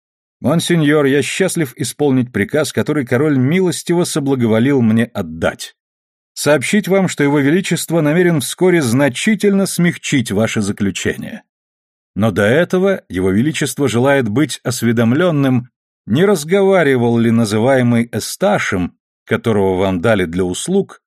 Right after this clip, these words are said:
к примеру, с другим представленным к вам слугой Ларивьером. И о чем разговаривал,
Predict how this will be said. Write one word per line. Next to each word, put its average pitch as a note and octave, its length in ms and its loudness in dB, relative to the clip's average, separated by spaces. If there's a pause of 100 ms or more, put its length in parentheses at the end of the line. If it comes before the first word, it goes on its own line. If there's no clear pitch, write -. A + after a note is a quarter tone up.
(380)
к - 80 -20
примеру, G3 640 2
с A#2 160 -4
другим C#3 560 2
представленным D3+ 760 -2
к - 80 -14
вам A#2 220 2
слугой G2+ 720 0
Ларивьером. A2+ 840 0 (480)
И E3+ 100 2
о G#3 140 4
чем G2 580 -2
разговаривал, E2 880 -4